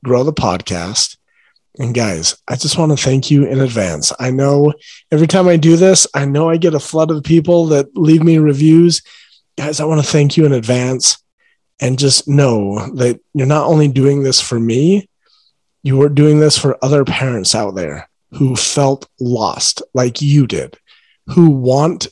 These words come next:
to feel purpose, hope, and confidence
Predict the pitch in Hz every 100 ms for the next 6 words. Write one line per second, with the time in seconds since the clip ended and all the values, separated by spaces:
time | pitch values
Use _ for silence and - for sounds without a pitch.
0 | _ - 156 143 - 151 131 123 - 151
1 | 156 175 - - _ _ _ _ _ -
2 | - 165 185 - - _ _ 110 117 -
3 | 170 147 117 110 120 -